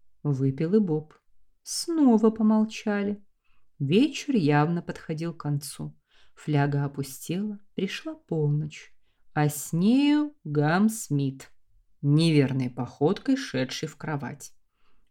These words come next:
Он, пошатываясь, пересёк прихожую, и Мэри с Бобом услышали, как он спотыкается о лестничные ступеньки.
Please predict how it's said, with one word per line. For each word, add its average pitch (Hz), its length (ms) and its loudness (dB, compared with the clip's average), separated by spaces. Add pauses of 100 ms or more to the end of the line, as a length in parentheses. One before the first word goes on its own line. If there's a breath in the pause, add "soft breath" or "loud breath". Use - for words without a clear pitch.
(220)
Он, 277 380 2
пошатываясь, 220 920 0
пересёк - 680 -2
прихожую, 143 1040 -6 (460 soft breath)
и 208 140 6
Мэри 131 400 2
с 123 100 -6
Бобом 127 440 -2
услышали, 269 840 -4 (240 loud breath)
как - 240 -18
он 349 100 -2
спотыкается 196 920 -2
о 147 40 -2
лестничные 135 600 -4
ступеньки. 139 800 -8